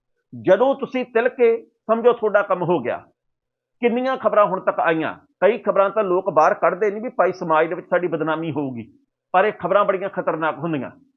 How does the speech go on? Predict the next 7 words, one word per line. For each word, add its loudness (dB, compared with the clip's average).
ਖਬਰ 2
ਇਹ -6
ਵੀ 0
ਆਈ 0
ਪਿਛਲੇ -4
ਦਿਨੀ -2
ਵੀ -2